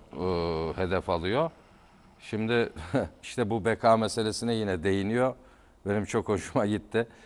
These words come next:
Ee, "Patlıcan," diyor, "ucuzladığı zaman yine yeriz ama," diyor, "B K yenmez," diyor, e, Bahçeli. Ee, izleyelim Sayın Bahçeli'nin konuşmalarını, sonra devam edeceğiz. Şimdi en çok konuşulan konu,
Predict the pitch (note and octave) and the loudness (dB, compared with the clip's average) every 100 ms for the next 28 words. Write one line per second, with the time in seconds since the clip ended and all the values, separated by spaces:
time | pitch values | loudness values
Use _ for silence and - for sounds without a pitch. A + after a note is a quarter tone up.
0 | - - - - F#2+ F#2+ F#2+ - A2 A2 | -20 -20 -20 -4 2 2 2 4 4 4
1 | A#2+ D3 D#3+ D3+ C#3+ B2+ B2 B2+ C#3 C3 | 4 6 6 6 4 4 2 4 4 4
2 | D3+ C#3+ C#3+ C3 A#2 C3+ B2+ C3 C#3 A2+ | 4 4 4 4 4 4 4 4 4 8
3 | F3+ E3+ A2+ G#2 E2 - - G#2+ G#2+ C3 | 8 8 6 2 0 -6 -6 -2 2 6
4 | B2+ A#2 A#2 A#2+ C3+ A#2+ F#2+ F#2 E2 - | 6 6 4 6 6 6 2 0 -2 -8
5 | - D#2 F2+ E2+ D#2+ D#2 F2 F#2 - F#2+ | -8 -2 0 0 -2 2 4 2 2 -2
6 | C3 F#3 - - - - - _ - G2 | -2 -4 -10 -20 -20 -20 -20 _ -4 0
7 | F#2 F2+ F2 F2 E2+ E2+ A2+ G#2 C3+ D#3 | 2 2 0 0 -2 -2 -2 0 2 4
8 | D3+ F3+ - A#2 A#2+ A#2 G#2+ A#2+ A2+ A2 | 4 -2 2 4 6 6 6 2 0 0
9 | A2+ G#2+ - A2 A2 G#2+ D3+ - - - | -2 -2 2 6 6 6 2 0 -6 -20
10 | - - - - A#2+ A#2+ B2 A#2 A#2 G#2+ | -20 -20 -20 -2 2 2 4 4 4 2
11 | D#2+ D2 C#2+ - - _ _ - G#3+ A3 | -2 -6 -10 -12 -20 _ _ 0 6 8
12 | F#3+ A3+ A3+ A3 F#3+ G#3 G#3 - G3+ G#3 | 8 8 6 4 6 6 6 4 6 8
13 | G3+ G3+ - - F3+ F#3 G#3+ A#3 | 6 2 2 6 8 8 6 4